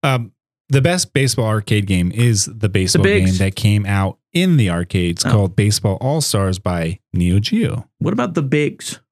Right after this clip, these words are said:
Speaker 2: You
Speaker 1: The
Speaker 2: remember the
Speaker 1: Bigs?
Speaker 2: Bigs?
Speaker 1: Yeah, I do.
Speaker 2: Yeah, that one was fun too.
Speaker 1: It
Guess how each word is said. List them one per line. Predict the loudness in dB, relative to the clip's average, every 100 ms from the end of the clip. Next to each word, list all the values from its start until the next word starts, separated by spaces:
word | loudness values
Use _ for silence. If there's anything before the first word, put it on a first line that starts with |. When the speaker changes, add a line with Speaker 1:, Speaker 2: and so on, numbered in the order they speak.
| _ _ _ _ _ _ _ _ _ _ _
Speaker 2:
You | 2
Speaker 1:
The |
Speaker 2:
remember | 2 2
the | 2 2
Speaker 1:
Bigs? | 2 0
Speaker 2:
Bigs? | 0
Speaker 1:
Yeah, | 0
I | 0
do. | -4 -8 -6
Speaker 2:
Yeah, | -4 -4 -8 _
that | -4
one | -2
was | -4 -6
fun | -6
too. |
Speaker 1:
It | -4